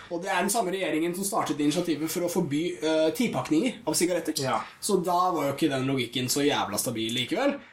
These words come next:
Speaker 1: Eh, hvis du først har åpnet en pakke og må røyke den ferdig, så er det bedre å ha ti enn tjue, er det ikke det?
Speaker 2: Ja, sånn apropos da, siden vi snakket om tobakk sist,
Speaker 1: Ja.
Speaker 2: så har jo jeg nå kjøpt meg e-sig siden
Speaker 1: Han
Speaker 2: sist.
Speaker 1: er på e-sig.
Speaker 2: Jeg er
Speaker 1: Fy
Speaker 2: på
Speaker 1: fulle mann.
Speaker 2: e-siggen. Eh, de som følger meg på Twitter har sett hvor irriterende mange ganger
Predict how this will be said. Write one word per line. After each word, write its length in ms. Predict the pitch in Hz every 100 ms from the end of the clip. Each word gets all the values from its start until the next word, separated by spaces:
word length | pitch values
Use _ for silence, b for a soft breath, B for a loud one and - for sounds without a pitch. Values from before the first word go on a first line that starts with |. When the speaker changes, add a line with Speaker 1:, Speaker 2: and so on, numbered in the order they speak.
| B -
Speaker 1:
Eh, 340 | 165 170 170 170
hvis 180 | 170
du 80 | 202
først 200 | 196 160
har 100 | 196
åpnet 360 | 208 156 139 135
en 100 | 175
pakke 260 | 180 - 147
og 160 | 143
må 80 | 156
røyke 220 | 156 -
den 80 | 147
ferdig, 300 | 165 139 160 175
så 80 |
er 60 | 160
det 80 | 139
bedre 160 | 123
å 40 | 139
ha 40 |
ti 220 | 156 165 - _
enn 80 | 147
tjue, 140 | 147 143
er 80 | -
det 60 | 147
ikke 100 | 156 - -
det? 80 | 196
Speaker 2:
Ja, 60 | 185
sånn 240 | 151 185 165
apropos 480 | - 185 - 180 135
da, 120 | 175 185 -
siden 220 | - 156
vi 60 | 147
snakket 340 | 151 143 -
om 100 | 143
tobakk 320 | 135 139 123 117
sist, 360 | 185 190 - -
Speaker 1:
Ja. 160 | - 175 - - - - -
Speaker 2:
så 140 | 156
har 140 | 151 143
jo 40 |
jeg 120 | 143 139
nå 180 | 139
kjøpt 320 | 127 143 - 131
meg 200 | 123 127
e-sig 380 | 123 160 233 - _
siden 220 | - 240 220
Speaker 1:
Han 120 | 226
Speaker 2:
sist. 100 | 214
Speaker 1:
er 40 |
på 100 | 233
e-sig. 320 | 226 208 240 247
Speaker 2:
Jeg 140 | -
er 80 | 151
Speaker 1:
Fy 60 | 143
Speaker 2:
på 40 | -
Speaker 1:
fulle 180 | 214
mann. 120 | 202 208
Speaker 2:
e-siggen. 220 | 233 139 - B
Eh, 240 | 143 135 139
de 100 | 139
som 200 | 139 131
følger 220 | 139 139
meg 160 | 127 135
på 100 | -
Twitter 380 | 135 - 120 120
har 120 | 120
sett 240 | 135 120 -
hvor 240 | 127 123
irriterende 540 | 123 123 - 127 120 120
mange 200 | 120 120
ganger 140 | 120